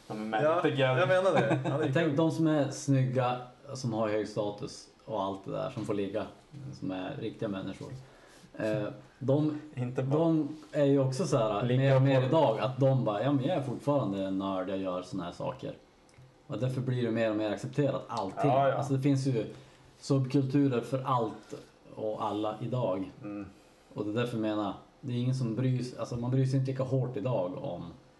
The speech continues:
Speaker 3: vad andra håller på med,
Speaker 1: Nej, men
Speaker 3: som
Speaker 1: så
Speaker 3: man
Speaker 1: är
Speaker 3: gjorde
Speaker 1: det.
Speaker 3: för tjugo år sedan.
Speaker 1: Nej. Men sen är det ju också att, eh, som det du säger, att när vi växte upp, då var ju de som höll på med data, de var ju lite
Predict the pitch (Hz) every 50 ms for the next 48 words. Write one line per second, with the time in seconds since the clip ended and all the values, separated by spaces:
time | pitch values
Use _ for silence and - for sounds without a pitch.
0 | _ _ _ _ _ _ - - - 87 90 90 101 98 90 90 90 - - -
1 | - 135 135 143 143 147 147 151 143 131 113 123 123 127 127 131 135 131 127 117
2 | 104 95 92 - 104 101 95 95 98 - - 113 110 98 - - - - - -
3 | - - 127 135 131 131 147 147 156 165 160 151 139 135 131 131 131 131 - 127
4 | 107 120 120 - - - - - - - - - - - - - 123 123 117 117
5 | 117 117 - - - - - - - _ _ _ - - - - - 127 120 117
6 | 113 117 120 131 131 127 117 107 101 - - 107 - - - - - _ _ _
7 | - - - - - - 135 127 127 123 123 135 170 170 156 135 123 113 107 -
8 | - 107 98 101 98 - - - - - - - - - 127 123 123 131 131 123
9 | 120 117 113 110 113 - - - - _ - - - - 131 127 127 - 113 123
10 | 123 - - 120 113 117 110 113 113 117 117 - 143 127 123 120 117 113 110 104
11 | 104 101 - - 101 98